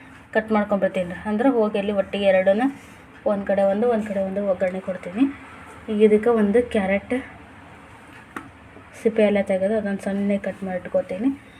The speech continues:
ಆಮೇಲೆ ಸ್ವಲ್ಪ ಕ್ಯಾಬೇಜ್, ಸೇಮ್ ನೂಡ-, ಫ್ರೈಡ್ ರೈಸ್, ನೂಡಲ್ಸ್ ಏನೇನು ಹಾಕ್ತೀವೋ ಅದನ್ನು ಹಾಕೋದ್ರಿ. ಕ್ಯಾಪ್ಸಿಕಮ್ ಒಂದು ಮಿಸ್ ಆಯ್ತು ನೋಡ್ರಿ ಸರಿ, ಇದು ಬೇಡ,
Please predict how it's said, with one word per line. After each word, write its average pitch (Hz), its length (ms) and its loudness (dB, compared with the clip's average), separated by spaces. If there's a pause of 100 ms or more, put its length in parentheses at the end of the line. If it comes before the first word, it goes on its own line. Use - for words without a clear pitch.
(300)
ಆಮೇಲೆ 220 300 0
ಸ್ವಲ್ಪ 202 360 -8
ಕ್ಯಾಬೇಜ್, 196 520 -2 (1300)
ಸೇಮ್ 269 220 8
ನೂಡ-, 220 300 0 (420)
ಫ್ರೈಡ್ 226 340 6
ರೈಸ್, 262 220 4
ನೂಡಲ್ಸ್ 226 480 6
ಏನೇನು 208 360 4
ಹಾಕ್ತೀವೋ 196 500 -4 (380)
ಅದನ್ನು 208 300 0
ಹಾಕೋದ್ರಿ. 196 460 -2 (1600)
ಕ್ಯಾಪ್ಸಿಕಮ್ 247 580 6
ಒಂದು 208 180 6
ಮಿಸ್ 208 240 -2
ಆಯ್ತು 196 200 -4
ನೋಡ್ರಿ 190 220 -2
ಸರಿ, 202 260 -6
ಇದು 214 380 -8
ಬೇಡ, 202 240 -6